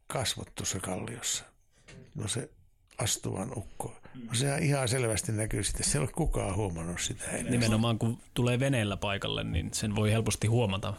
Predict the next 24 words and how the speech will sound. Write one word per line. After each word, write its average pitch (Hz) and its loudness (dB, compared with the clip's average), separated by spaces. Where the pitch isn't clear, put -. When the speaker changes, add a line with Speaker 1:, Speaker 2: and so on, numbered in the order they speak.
Speaker 1:
Joo. 123 0
Speaker 2:
Maateitse 107 4
tämä 110 2
jää 107 2
täysin 107 2
huomaamatta. 110 -2
Speaker 1:
Joo, 139 2
ja 113 2
toinen 135 2
on 127 2
sitten 143 0
jäältä. 104 0
Joo. 233 -8
Sitten 127 0
yksi 139 0
merkittävä 110 -2
asia 101 0
on 101 -2
se, 101 2
että 98 -4
siinä 107 0
on 110 -2
valtava 104 0
kaiku. - -4